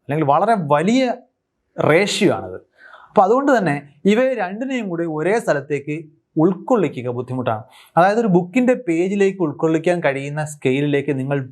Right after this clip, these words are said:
സൂര്യനെ ചുരുക്കിയാൽ, അതേ സ്കെയിലിൽ ഗ്രഹങ്ങളെ ചുരുക്കിയാൽ, ആ ഗ്രഹങ്ങളെ നിങ്ങൾക്കൊരു കുത്തിട്ട് പോലും കാണിക്കാൻ പറ്റാത്തത്രയും ചെറുതായിരിക്കും.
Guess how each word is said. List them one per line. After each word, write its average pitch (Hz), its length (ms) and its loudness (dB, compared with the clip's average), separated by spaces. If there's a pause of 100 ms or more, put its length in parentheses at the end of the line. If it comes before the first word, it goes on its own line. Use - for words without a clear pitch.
(280)
സൂര്യനെ 196 440 2 (140)
ചുരുക്കിയാൽ, 120 500 -4 (640)
അതേ 208 200 4 (140)
സ്കെയിലിൽ 214 380 2 (100)
ഗ്രഹങ്ങളെ 208 460 0
ചുരുക്കിയാൽ, 139 400 -2 (160)
ആ 135 40 -2 (120)
ഗ്രഹങ്ങളെ 170 460 0
നിങ്ങൾക്കൊരു 156 420 0
കുത്തിട്ട് 185 400 0
പോലും 175 220 0
കാണിക്കാൻ 143 320 -4
പറ്റാത്തത്രയും 135 460 -4
ചെറുതായിരിക്കും. 120 520 -4